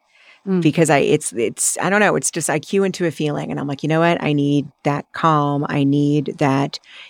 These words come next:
Speaker 2: It's like ultra attention to what's happening right now. And
Speaker 1: Yeah.
Speaker 2: it, you know, I mean, there's nothing more current than your breathing.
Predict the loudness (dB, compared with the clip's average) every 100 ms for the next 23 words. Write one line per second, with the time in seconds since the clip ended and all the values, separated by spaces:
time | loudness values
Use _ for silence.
0 | _ -4 -2 -2 0 0 2 2 2 2
1 | 2 2 2 0 0 -2 -4 2 4 4
2 | 4 2 0 -4 -20 -20 _ -6 0 0
3 | 0 -2 0 0 -2 -2 -4 -4 -8 -8
4 | -10 -16 _ _ -2 0 2 2 0 -2
5 | -4 -8 -12 _ -4 0 2 2 2 0
6 | 0 0 2 2 2 0 2 0 2 4
7 | 2 0 -2 -2 -2 -4 -6 -4 -6 -6
8 | -8 -6 -4 -2 -4 -10 -12